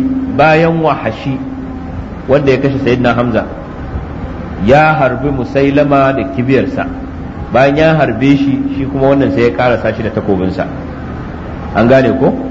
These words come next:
Wato, ya yi tarayya wajen kashe Musailamatul Kazzab. Duk da Wahashi shi ne ya yi masa illar da ko da babu saran takobi za ta kai shi lahira. To, amma wannan shi ma ya ɗanɗana, saboda haka ake ambatansa.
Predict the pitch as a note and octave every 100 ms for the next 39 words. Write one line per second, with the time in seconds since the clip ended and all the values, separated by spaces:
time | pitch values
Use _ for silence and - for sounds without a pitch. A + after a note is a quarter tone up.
0 | - - - - - - - G2+ G2+ A#2
1 | C#3 D3+ D3 C3 B2 D3+ D3 B2+ B2+ -
2 | D#3 C#3+ C3 A2+ G#2 C3+ A#2 B2+ B2+ -
3 | G2+ A2 G2+ E2 - - - - - -
4 | A#2+ C3+ B2+ A#2+ A2+ G#2+ D3+ D3+ - D3
5 | D3 B2+ C3 C#3 C#3 C3 C3+ D3 D3+ C3+
6 | - G#2 - E3+ D#3 C#3 C#3 C#3 A#2+ C3
7 | C#3 C3+ D3 C3 B2 F3 - - - -
8 | - - C#3 B2+ - A#2+ A2 A2 A2+ F2
9 | - - A2+ G#2 B2 C3 C#3+ B2+ - B2
10 | B2 B2 B2 B2 B2+ A2+ F2+ - - -
11 | - - A#2+ B2 A#2 A#2+ A#2 A2+ F#2+ G#2
12 | G#2 G#2+ G2+